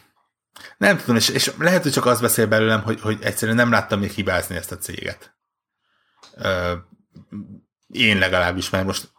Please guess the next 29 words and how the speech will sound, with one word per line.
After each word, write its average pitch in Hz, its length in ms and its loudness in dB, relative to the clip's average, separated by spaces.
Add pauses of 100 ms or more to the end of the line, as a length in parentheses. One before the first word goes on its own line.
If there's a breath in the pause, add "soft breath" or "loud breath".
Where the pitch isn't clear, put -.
nyilván 110 340 2
felmegyek 101 400 2
random 98 280 2
fórumba, 95 440 2
akkor 92 220 2
a 90 80 4
Diablo 95 340 2
három 90 320 0
rajongók 90 380 0
fele 90 360 0 (1600 loud breath)
folyamatosan 87 760 0
szidja, 87 400 -2
hogy, 90 240 -2
hogy 87 240 -2
mi 98 120 2
az, 90 180 2
hogy 87 140 -4
csak - 220 -2
egy 87 100 -2
kiegészítő, 90 760 0
mi 90 100 0
az, 82 100 0
hogy 82 140 -4
csak - 200 -6
egy 87 160 -2
karakter, 87 560 2
mi 87 80 -4
az, 82 180 -2
hogy - 220 -8